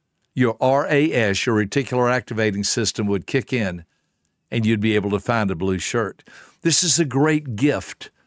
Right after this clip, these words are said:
that our Creator has put inside of us to help us to find things that we're looking for. Mama zebra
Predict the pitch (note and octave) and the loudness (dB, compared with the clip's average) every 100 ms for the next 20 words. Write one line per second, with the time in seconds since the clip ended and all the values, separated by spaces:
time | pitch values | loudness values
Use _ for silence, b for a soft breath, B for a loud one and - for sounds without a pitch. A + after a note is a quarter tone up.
0 | _ _ _ _ _ - B2 G#2+ - _ | _ _ _ _ _ -2 2 2 -2 _
1 | _ - A2+ - - D#3+ D#3+ D#3+ A#2+ G#2 | _ -4 -2 -2 -2 2 4 4 2 0
2 | G2 A2+ - D3+ C3+ B2 G2+ D#3+ D3 D3 | -2 -4 0 0 2 0 -2 0 0 0
3 | G2+ F#2 E2 - B2+ A#2 B2+ G2+ B2 - | 0 0 0 -2 -2 0 0 2 0 -2
4 | - A#2 G2+ _ - F#3+ A3+ G#3+ D3+ C#3+ | 0 -2 -2 _ -2 0 2 0 0 2
5 | C#3+ D3+ E3 F3+ F#3+ A3+ - C#3 A2+ B2+ | 2 2 2 2 2 0 0 -2 -2 0
6 | G2+ D#2 - b b b b b _ _ | 0 0 -6 b b b b b _ _
7 | _ _ _ _ _ - A#2 C3+ D#3 D3+ | _ _ _ _ _ -2 2 2 2 0
8 | E3+ A2+ A2 D3+ G#2 G#2 G2+ G2+ | -2 0 2 2 2 2 2 -2